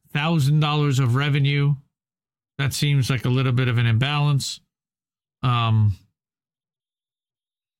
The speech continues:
you're literally looking at their filings here. So did the organization answer yes to this? And what's their story? So I'm looking to see if I can find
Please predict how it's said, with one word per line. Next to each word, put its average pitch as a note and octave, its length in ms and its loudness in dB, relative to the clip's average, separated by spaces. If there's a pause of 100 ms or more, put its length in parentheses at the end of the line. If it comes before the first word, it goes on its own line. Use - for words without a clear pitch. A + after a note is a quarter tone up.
(340)
you're F3+ 120 0
literally G#3 360 -2
looking F#3 320 0
at E3+ 80 -2
their D#3 100 -2
filings C3 500 0
here. F#2+ 380 0
So A#2 720 -2 (1600)
did C#3+ 100 0
the D#3 100 2
organization D3 600 0
answer C3+ 280 0
yes B2+ 320 -2
to C3 100 -2
this? E3 480 -2
And B2+ 140 2
what's B2+ 220 -2
their C3 160 -2
story? F3 600 0
So D3 180 -2
I'm C#3+ 140 2
looking D#3 300 0
to C#3 100 0
see D#3 240 -2
if C#3 140 -2
I C#3 100 0
can A#2+ 180 0
find C3+ 760 0